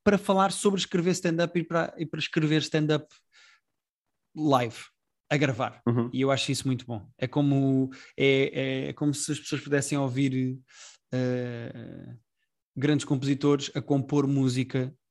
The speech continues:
Speaker 1: em
Speaker 2: Pois,
Speaker 1: direto
Speaker 2: ia falar sobre
Speaker 1: entre
Speaker 2: isso, não é?
Speaker 1: eles. Ia falar sobre isso. Pá, e eu, como nerd da comédia e pessoa que escreve stand-up comedy, eh, não vou dizer diariamente, mas semanalmente, tipo, acho super interessante ouvir alguém a fazer esse processo com profissionais que eu admiro.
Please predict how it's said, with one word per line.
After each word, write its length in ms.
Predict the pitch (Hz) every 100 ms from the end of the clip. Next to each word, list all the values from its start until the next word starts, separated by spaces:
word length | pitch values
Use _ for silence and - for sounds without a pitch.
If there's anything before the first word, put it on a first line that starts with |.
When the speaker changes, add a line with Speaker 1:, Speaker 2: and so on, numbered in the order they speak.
| _
Speaker 1:
em 140 | 135
Speaker 2:
Pois, 180 | 135 151
Speaker 1:
direto 180 | 131 127
Speaker 2:
ia 100 | 120
falar 200 | 120 123
sobre 200 | - 120
Speaker 1:
entre 120 | 127 135
Speaker 2:
isso, 40 |
não 60 | 123
é? 40 |
Speaker 1:
eles. 160 | - - 131
Ia 140 | 135
falar 220 | 139 135
sobre 280 | 131 139 131
isso. 180 | 123 -
Pá, 160 | 113 123
e 220 | 127 131
eu, 320 | 143 143 151 - - -
como 180 | 165 156
nerd 200 | 156 151
da 80 | 156
comédia 400 | 156 160 156 156
e 40 |
pessoa 280 | 156 - 160
que 60 | 156
escreve 320 | - 160 156
stand-up 340 | - 151 143 143
comedy, 460 | 147 135 120 110 - - _ _
eh, 340 | 120 113 123 127
não 120 | 156
vou 120 | 160
dizer 160 | 143 143
diariamente, 560 | 147 143 147 151 139
mas 160 | 135 -
semanalmente, 640 | 143 143 143 147 160 165
tipo, 360 | - - 170 165
acho 180 | 165 -
super 240 | 175 175
interessante 420 | 170 160 170 165
ouvir 240 | 160 156 160
alguém 260 | 156 160
a 40 | 156
fazer 240 | 156 156
esse 140 | 151 -
processo 320 | - 156 143
com 100 | -
profissionais 540 | 143 - 151 - 151 143
que 80 | 151
eu 80 | 147
admiro. 280 | 147 143